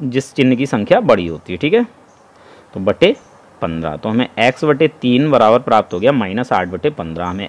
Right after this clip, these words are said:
x निकालना है, तो x बराबर क्या हो जाएगा? माइनस आठ। ये बटे की संख्या इधर आने पर ऊपर वाली संख्या के साथ गुणा में आएगी, बटे पन्द्रह। तीन एक कम तीन और तीन पंजे पन्द्रह। तीन के पहाड़े से पाँच विभाजित हो जाता है। ठीक है, तो हमें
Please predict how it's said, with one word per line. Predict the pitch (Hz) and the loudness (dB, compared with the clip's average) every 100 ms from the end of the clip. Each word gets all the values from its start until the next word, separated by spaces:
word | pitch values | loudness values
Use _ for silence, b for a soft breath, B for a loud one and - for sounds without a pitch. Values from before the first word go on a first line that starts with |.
| 113 | -4
x | - | -2
निकालना | 160 151 151 160 | 0 2 2 0
है, | |
तो | - - | -2 -4
x | 107 - | -4 -2
बराबर | 135 131 143 | 0 2 0
क्या | 147 | -2
हो | 143 | -2
जाएगा? | 147 156 | 0 0
माइनस | 117 92 101 120 - | -2 -4 -4 -6 -6
आठ। | 117 143 208 - B B 101 | 2 2 2 -6 B B -8
ये | |
बटे | 104 104 123 | -6 -2 -4
की | 143 | -4
संख्या | 139 123 160 | -6 -2 0
इधर | 123 120 | 2 2
आने | 101 98 | 0 0
पर | 175 254 339 - | 2 0 -2 -16
ऊपर | - 135 | 0 4
वाली | 123 120 | 4 4
संख्या | 123 101 104 | 0 0 0
के | |
साथ | 180 | 0
गुणा | 175 113 87 | -2 -4 -4
में | 80 | -8
आएगी, | 73 80 | -12 -10
बटे | 95 101 180 311 - _ b b b _ _ _ - - | -6 0 0 0 -4 _ b b b _ _ _ -20 -6
पन्द्रह। | 110 82 78 78 85 - - _ - | -4 -4 -6 -8 -10 -18 -20 _ -4
तीन | 113 | 2
एक | 123 - | 2 2
कम | 143 | 0
तीन | 139 151 | 0 -2
और | - 127 | 0 -2
तीन | - 113 | 0 -4
पंजे | 104 101 131 | -2 -2 -4
पन्द्रह। | 226 101 90 85 | -4 -8 -8 -6
तीन | 82 117 120 | -4 -2 0
के | 131 | 2
पहाड़े | 123 120 | 2 2
से | 156 | 0
पाँच | 143 127 | 0 0
विभाजित | 110 90 87 101 - | 0 -2 -2 -2 0
हो | 107 | 0
जाता | 101 92 95 | 0 -2 -4
है। | 98 | -2
ठीक | 175 | 0
है, | 247 302 - B B B B B _ | 0 0 -6 B B B B B _
तो | 107 | -2
हमें | 117 | -2